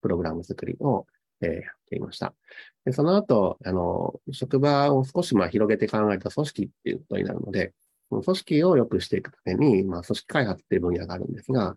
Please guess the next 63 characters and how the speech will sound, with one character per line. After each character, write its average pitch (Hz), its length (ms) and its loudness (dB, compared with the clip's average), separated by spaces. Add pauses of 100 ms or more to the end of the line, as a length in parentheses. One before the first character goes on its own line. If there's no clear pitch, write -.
(100)
そ 135 60 -6
の 101 60 -8
組 104 120 -8
織 - 100 -16
開 190 160 0
発 170 160 -4
の 156 60 2
中 170 260 0
で、 147 320 2 (280)
え 95 220 -2
ー、 - 20 -12
人 113 200 -2
が、 110 120 0
ま 85 220 2
あ、 - 80 -12 (400)
自 131 160 -6
分 107 100 0
が 143 80 2
動 85 200 0
く、 - 120 -20 (400)
自 - 100 -4
分 101 120 2
で 127 60 4
動 - 120 -2
く - 100 -12
っ - 40 -20 (120)
て - 80 0
い - 20 2
う 139 60 0
こ 175 80 -4
と 156 80 0
は 113 80 4
ど 98 80 4
う 92 40 6
い - 20 4
う 87 40 -4
こ - 80 -10
と - 100 -18
か。 - 140 -20 (640)
そ 175 100 -2
う - 20 4
い - 20 4
う、 180 40 4
ま 160 100 6
あ、 - 20 4
あ 101 40 4
の、 95 100 2
仕 101 100 0
事 95 200 2
を 95 40 -2
し - 60 -8
た 101 80 2
い 92 60 2
な 90 120 0
と - 100 -4
思 92 120 -4
っ - 60 -8
て - 160 0
転 95 220 0
職 - 280 -8
を 107 100 -6
し - 80 -16
て、 101 240 -2